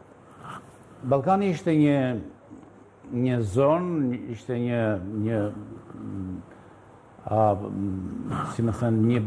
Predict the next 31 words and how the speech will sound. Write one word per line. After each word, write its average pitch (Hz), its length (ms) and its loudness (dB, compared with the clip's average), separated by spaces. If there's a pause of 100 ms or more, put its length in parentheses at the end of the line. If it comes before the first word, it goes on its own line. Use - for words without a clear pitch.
bashkësi 127 640 0
i - 80 0
konsideroj, 101 720 0
por 113 100 0
në 95 140 -2
fakt 107 260 0
ishte 98 220 -2
e - 20 -4
tëra 123 300 2
në 85 80 -8
konflikt. 95 500 -4 (880)
Ishte 143 220 2
një 139 140 6
bashkësi 139 580 -2
ku 151 180 2 (1700)
Shihesh 160 460 4
në 135 100 6
interesat, 135 600 2
në 127 220 0
interesa 117 380 0
krejt 135 240 -4
të 101 80 -2
ndryshme 82 480 -6
nga, 87 160 -6
nga 92 240 -2
njëri 90 300 -2
tjetri. 73 300 -8 (960)
Në, 151 200 6 (600)
<clears throat> 104 600 -4
në 127 120 2 (560)
Serbi, 123 340 4